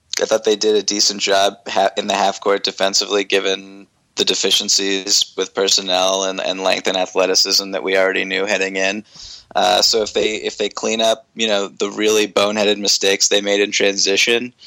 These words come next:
and they kinda get back to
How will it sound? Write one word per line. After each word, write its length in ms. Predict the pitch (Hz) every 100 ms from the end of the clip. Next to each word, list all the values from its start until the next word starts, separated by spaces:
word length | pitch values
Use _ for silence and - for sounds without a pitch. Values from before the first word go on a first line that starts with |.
| - - -
and 600 | 98 95 95 95 95 -
they 80 | 101
kinda 240 | 95 117 104
get 260 | 107 -
back 320 | 107 101 104 -
to 540 | 110 104 104 101